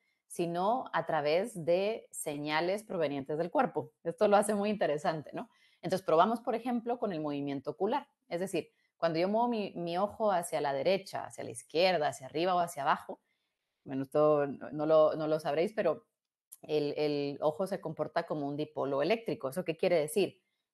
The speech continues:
Que si yo estoy midiendo con unos sensores que se colocan sobre la piel cerca del ojo, si yo muevo mi ojo a la derecha, voy a detectar una señal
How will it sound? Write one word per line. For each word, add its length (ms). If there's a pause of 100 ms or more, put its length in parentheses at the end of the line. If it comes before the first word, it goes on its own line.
Que 100
si 140
yo 80
estoy 260
midiendo 560
con 180
unos 200
sensores 460
que 100
se 120
colocan 420
sobre 200
la 180
piel 220
cerca 320
del 160
ojo, 340 (280)
si 220
yo 120
muevo 260
mi 160
ojo 240
a 40
la 120
derecha, 480
voy 200
a 60
detectar 440
una 180
señal 460